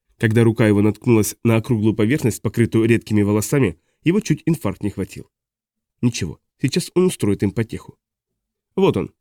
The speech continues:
С этими словами Эней крепко зажал в кулаке волосы и рванул. Череп сухим треском выскочил наружу. Эней встал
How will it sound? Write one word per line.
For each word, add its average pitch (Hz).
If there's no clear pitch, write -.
С -
этими 117
словами 156
Эней 117
крепко 113
зажал 110
в -
кулаке 113
волосы 123
и 117
рванул. 104
Череп 208
сухим 117
треском -
выскочил 113
наружу. 101
Эней 107
встал 165